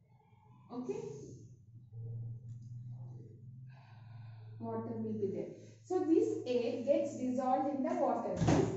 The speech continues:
air gets dissolved in the water. Clear? And this water enters through the cell wall, through porous cell wall. This air, this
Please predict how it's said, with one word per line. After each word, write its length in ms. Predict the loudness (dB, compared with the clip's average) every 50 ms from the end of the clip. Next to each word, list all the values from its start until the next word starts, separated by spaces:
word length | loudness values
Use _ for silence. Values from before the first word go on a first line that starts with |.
| -2 -2
air 380 | 0 0 2 2 0 0 0 0
gets 340 | 2 2 2 2 0 -4 -4
dissolved 500 | -4 -4 0 0 0 2 2 0 0 0
in 140 | 0 0 2
the 120 | 2 2 0 -2 -4 -8 -10 -6
water. 460 | -2 2 4 4 4 4 2 -2 -6 -8 -10 -14 -18 -20 -20 _ _ -8
Clear? 220 | -6 -4 -4 -4 -4 -6 -6 -8 -10 -12 -14 -10 -6 -4
And 260 | -2 0 0 0 0
this 220 | 0 0 0 0 -2 -4 -8 -12 -14 -10
water 480 | -6 -2 0 2 2 2 2 0 0 0 0 -2 -2
enters 640 | -4 -4 -4 0 2 4 4 4 4 2 -2 -4
through 160 | -4 -2 0 0
the 160 | 0 0 -2 -2 0 2
cell 280 | 2 2 2 2 0 -2
wall, 420 | -2 -2 -2 -4 -6 -10 -14 -18 -20 -20 _ _ _ _ -4
through 280 | 0 2 2 2 2 2
porous 540 | 6 10 12 12 12 12 10 8 4 2 0
cell 220 | 0 0 0 0 0
wall. 400 | -2 -2 -2 -4 -6 -10 -14 -10 -6
This 180 | -4 -4 -4 -4 -6 -8 -6
air, 320 | -4 -4 -2 -2 -2 -2 -2 -4 -6 -10 -14 -16 -20 -20 -18 _ -6
this 300 | -4 -2 -2 -2 -2